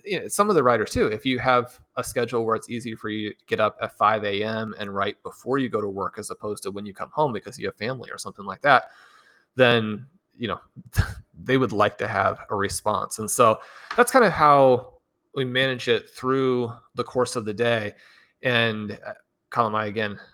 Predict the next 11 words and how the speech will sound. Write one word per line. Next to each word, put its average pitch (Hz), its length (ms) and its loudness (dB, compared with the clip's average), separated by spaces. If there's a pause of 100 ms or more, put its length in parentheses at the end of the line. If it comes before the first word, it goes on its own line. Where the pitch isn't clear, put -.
(420)
am 113 140 -10
very 110 240 2
grateful 107 680 -6 (160)
to 101 80 -6
have 131 280 4
the 120 140 0
opportunity 107 680 -6 (100)
to 101 340 -6
work 113 240 -2
like 113 240 -2
that. 104 280 0